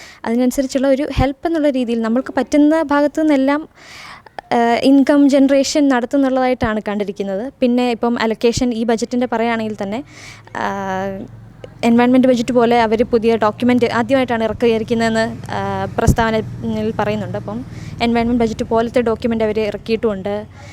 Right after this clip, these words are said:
ആം, ഈ ഡോക്യുമെന്റിലാണെങ്കിൽ ഒരു ഏകദേശം, ആ, ആ, ഒരു prima facie പറയുകയാണെങ്കിൽ, ആ,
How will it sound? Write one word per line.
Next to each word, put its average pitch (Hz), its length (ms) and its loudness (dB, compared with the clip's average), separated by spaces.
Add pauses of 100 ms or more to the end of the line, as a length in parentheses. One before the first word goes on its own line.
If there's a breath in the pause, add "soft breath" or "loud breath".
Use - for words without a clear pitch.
(440 loud breath)
ആം, 202 520 -6
ഈ 240 80 2
ഡോക്യുമെന്റിലാണെങ്കിൽ 240 720 2 (200)
ഒരു 262 440 4
ഏകദേശം, 320 760 -2
ആ, 233 200 2 (380)
ആ, 214 240 0 (100)
ഒരു 226 300 2 (200)
prima 247 360 2
facie 294 400 -2
പറയുകയാണെങ്കിൽ, 277 640 0 (640 loud breath)
ആ, - 60 0